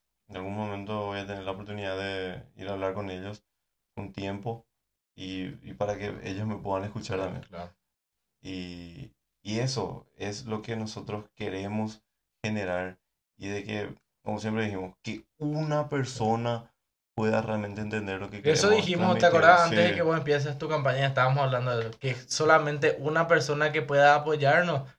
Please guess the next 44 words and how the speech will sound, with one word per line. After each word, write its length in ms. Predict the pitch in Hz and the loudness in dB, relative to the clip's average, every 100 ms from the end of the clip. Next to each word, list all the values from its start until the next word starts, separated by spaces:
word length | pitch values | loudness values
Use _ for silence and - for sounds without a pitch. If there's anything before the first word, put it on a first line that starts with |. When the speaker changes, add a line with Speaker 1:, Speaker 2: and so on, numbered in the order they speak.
| _ _ _ _ _ _ | _ _ _ _ _ _
Speaker 2:
eh, 120 | 139 | -2
que 120 | 143 | 0
pueda 200 | 131 135 | 2 4
apoyarte, 560 | 147 160 139 151 170 160 | 6 4 4 4 4 2
eh, 640 | 135 131 131 139 131 131 | 0 2 2 2 2 2
eh, 40 | 135 | 4
va 120 | 135 | 4
a 60 | 135 | 4
ser 600 | 139 139 135 120 107 - _ | 2 2 4 2 -4 -14 _
Speaker 1:
Vale 220 | 107 127 | 0 2
Speaker 2:
lo 40 | 135 | 4
más, 120 | 123 | 4
Speaker 1:
muchísimo 260 | 127 131 135 | 2 2 0
Speaker 2:
sí. 60 | 113 | 0
Speaker 1:
porque 220 | 143 143 | 0 0
de 220 | 131 117 | 0 -2
esa 160 | 117 131 | -2 -2
una 240 | 123 135 | -2 -4
persona 320 | 139 131 127 | -4 -6 -2
ya 320 | 131 135 113 - | 0 0 -2 -4
pueden 240 | 123 123 | -4 -2
salir 360 | 131 117 113 104 | -4 -4 -6 0
dos 320 | 117 120 117 | 2 2 -2
o 40 | |
tres 200 | 113 110 | -4 -4
más, 340 | 98 87 - _ _ _ _ _ _ | -2 -6 -6 _ _ _ _ _ _
¿entendés? 400 | 101 98 104 104 _ _ _ - | -10 -8 -10 -14 _ _ _ -2
Que 120 | 117 | 0
realmente 580 | 113 110 110 113 107 120 | 2 0 0 -4 -6 -8
se 120 | 123 | -8
sienta 640 | - 104 101 98 107 104 _ | -8 -8 -8 -4 -6 -6 _
con, 360 | - 107 104 - _ _ | -8 -6 -8 -14 _ _
que 80 | 107 | -10
esa 140 | 107 110 | -8 -6
persona 300 | 110 107 107 | -6 -4 -4
se 80 | |
sienta 200 | 104 101 104 | -4 -6 -6
comprometida 680 | 107 113 110 - 95 101 | -6 -4 -6 -8 -6 -6
con 120 | 104 107 | -4 -6
lo 80 | 107 | -6
que 40 | |
estamos 400 | 107 98 104 107 | -8 -6 -4 -6
haciendo, 300 | - 95 | -6 -8
Speaker 2:
Sí. 60 | 104 | -8